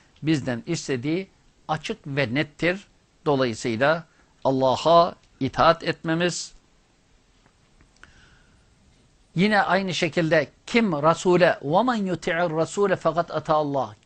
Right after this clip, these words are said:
Kim Resul'e itaat ederse Allah'a itaat etmiştir şeklinde çok açık vurgu olmasına rağmen niye hala zikzak çiziliyor? Bunu da anlamakta gerçekten zorlanıyoruz. وَمَنْ يُتِعِ الرَّسُولَ فَقَدْ أَتَى اللّٰهِ.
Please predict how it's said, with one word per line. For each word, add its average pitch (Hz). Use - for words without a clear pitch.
Kim 233
Resul'e 175
itaat 160
ederse 143
Allah'a 147
itaat 156
etmiştir 170
şeklinde 131
çok -
açık 131
vurgu 135
olmasına 127
rağmen 143
niye 208
hala 131
zikzak 127
çiziliyor? 139
Bunu 135
da 117
anlamakta 147
gerçekten 170
zorlanıyoruz. 113
وَمَنْ 175
يُتِعِ 147
الرَّسُولَ 151
فَقَدْ 139
أَتَى 143
اللّٰهِ. 139